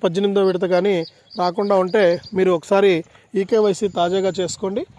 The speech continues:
అలాగే ఎన్పీసీఐ లింక్ కూడా చేసుకోండి. ఇట్లా ఎప్పుడైతే చెక్ చేసుకుంటారో అప్పుడు మీకు ఈ యొక్క పథకం ద్వారా డబ్బులు రావడానికి ఛాన్స్ ఉంటుందన్నమాట. అంటే పెండింగ్ డబ్బులు కూడా వస్తాయి. ఇది ఒక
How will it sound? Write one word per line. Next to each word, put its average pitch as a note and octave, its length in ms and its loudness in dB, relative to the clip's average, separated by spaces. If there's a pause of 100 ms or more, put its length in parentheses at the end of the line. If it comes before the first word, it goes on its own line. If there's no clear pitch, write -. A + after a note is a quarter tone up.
(220)
అలాగే G3+ 280 -6
ఎన్పీసీఐ G3 420 -4
లింక్ F#3 240 -10
కూడా G3 120 -4 (100)
చేసుకోండి. F#3 440 -8 (360)
ఇట్లా F#3+ 200 -10
ఎప్పుడైతే G#3+ 300 -2 (100)
చెక్ G3 200 -4
చేసుకుంటారో G3 480 -6
అప్పుడు G3+ 260 -4
మీకు G3 200 -4 (300)
ఈ - 60 -6
యొక్క F3+ 200 -10
పథకం F#3+ 320 -6
ద్వారా F#3 200 0 (460)
డబ్బులు F3+ 280 -4
రావడానికి F3+ 440 0
ఛాన్స్ F3 260 -4
ఉంటుందన్నమాట. E3+ 500 -4
అంటే F#3 200 -2
పెండింగ్ G#3+ 300 2
డబ్బులు G#3 220 2
కూడా G3 180 2
వస్తాయి. F#3+ 300 0 (420)
ఇది F#3+ 120 -2
ఒక F3 100 -6